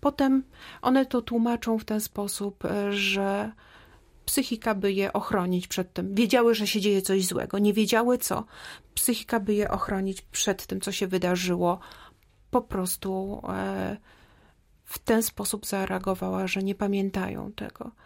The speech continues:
Ale niektóre pamiętają bardzo szczegółowo. E, dotyk w intymnych miejscach,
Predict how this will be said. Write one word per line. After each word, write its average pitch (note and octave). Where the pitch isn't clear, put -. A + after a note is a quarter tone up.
Ale B3
niektóre C4
pamiętają A#3
bardzo G#3+
szczegółowo. F#3
E, F#3
dotyk F#3+
w -
intymnych F3+
miejscach, F3+